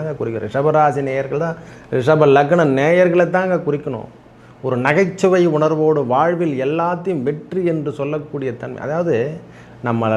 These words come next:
லக்னம் ஆகட்டும், நம்ம ராசி ஆகட்டும், நம்ம லக்னத்துக்கு ஏழாம் அதிபதி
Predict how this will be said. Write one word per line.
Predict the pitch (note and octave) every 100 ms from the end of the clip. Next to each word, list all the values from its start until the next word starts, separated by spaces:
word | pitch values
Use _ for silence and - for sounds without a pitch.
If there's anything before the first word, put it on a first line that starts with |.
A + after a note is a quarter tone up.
| G#2+
லக்னம் | B2+ C3 E3 E3 D#3+
ஆகட்டும், | D#3+ E3 E3 F3+ E3
நம்ம | C3 A2+ G#2+
ராசி | A#2+ D#3 C3+ D#3 C#3+
ஆகட்டும், | C#3 B2 E3+ E3+ A#2
நம்ம | A#2 A#2 G#2+ G#2+
லக்னத்துக்கு | C3 F3 E3 E3 D3+ F#3+ C#3+ C3
ஏழாம் | D#3 E3+ F3
அதிபதி | D#3+ D#3+ D3